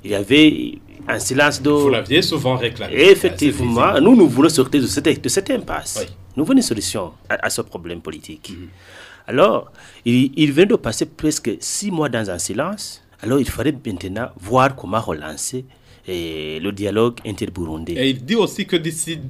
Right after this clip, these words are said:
Speaker 2: six mois, donc d'ici les six, les six autres mois, il y aura un accord.
Speaker 1: L'accord entre qui et qui ?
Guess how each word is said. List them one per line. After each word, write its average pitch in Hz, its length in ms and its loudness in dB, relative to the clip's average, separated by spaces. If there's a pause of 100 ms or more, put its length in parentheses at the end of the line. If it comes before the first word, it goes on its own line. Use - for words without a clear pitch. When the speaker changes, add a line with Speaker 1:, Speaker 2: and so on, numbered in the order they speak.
(120)
Speaker 2:
six - 340 -4
mois, 156 380 -4 (120)
donc - 100 -18 (200)
d'ici 233 320 -2
les 196 140 -2
six, 147 240 -4 (120)
les 110 200 -8
six 127 220 -4
autres 123 200 -6
mois, 92 340 -8 (360)
il 90 80 -16
y 85 60 -12
aura 120 260 -10 (200)
un 120 100 -8
accord. 87 420 -14 (1040)
Speaker 1:
L'accord 113 420 0
entre 117 320 -2
qui 95 240 -4
et 92 80 -4
qui ? 92 260 -10